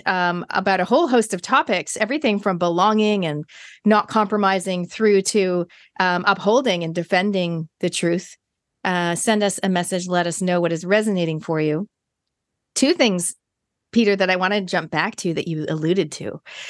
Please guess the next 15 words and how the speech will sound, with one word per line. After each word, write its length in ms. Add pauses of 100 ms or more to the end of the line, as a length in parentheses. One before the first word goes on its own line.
(280)
One 260
of 80
them 220
is, 580
um, 560 (600)
you 140
mentioned 440
that 200
people 240
saying 360
that 140
this 180
is 80
the 80
most 420